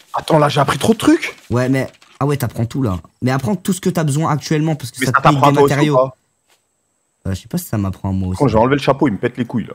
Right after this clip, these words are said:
Speaker 2: Je suis pas sûr que ça m'apprend à moi aussi, hein. Bon, vas-y, je vais essa-, je vais essayer de continuer à explorer.
Speaker 1: Lance-filet ?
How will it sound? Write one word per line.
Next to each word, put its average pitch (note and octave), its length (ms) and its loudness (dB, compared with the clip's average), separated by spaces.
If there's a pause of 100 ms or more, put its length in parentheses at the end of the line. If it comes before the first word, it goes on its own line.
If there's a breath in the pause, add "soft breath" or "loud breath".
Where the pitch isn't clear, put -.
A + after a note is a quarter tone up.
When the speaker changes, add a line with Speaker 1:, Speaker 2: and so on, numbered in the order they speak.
Speaker 2:
Je - 40 -20
suis - 80 -20
pas B2 100 -4
sûr C#3 160 -8
que - 60 -16
ça - 80 -4
m'apprend F#2+ 360 -4
à F#2 40 -2
moi F2+ 160 -2
aussi, F2 220 -10
hein. F2 80 -12 (3500)
Bon, G2+ 120 -4 (120)
vas-y, G2+ 200 -4
je G2 80 -4
vais A2 100 0
essa-, - 200 -8
je A2+ 120 -2
vais B2+ 60 2
essayer B2+ 200 -2
de C3 60 -8
continuer B2 280 -2
à A#2+ 40 0
explorer. A2+ 380 -4 (1000)
Speaker 1:
Lance-filet ? A#3+ 760 4